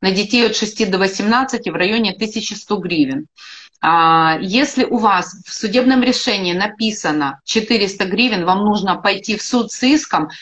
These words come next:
на увеличение стоимости алиментов, и тогда суд вам понима-, поменяет алименты.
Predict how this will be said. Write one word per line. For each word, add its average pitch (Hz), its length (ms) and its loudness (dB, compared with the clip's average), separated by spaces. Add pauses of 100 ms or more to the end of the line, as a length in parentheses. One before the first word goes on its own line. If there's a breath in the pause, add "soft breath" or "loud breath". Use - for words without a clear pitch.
(100)
на - 160 2
увеличение 214 680 0
стоимости 202 560 -4
алиментов, 175 580 0
и 160 80 -2
тогда 196 300 0
суд 269 380 2
вам 180 220 0
понима-, 180 460 0
поменяет 180 640 0
алименты. 170 640 -2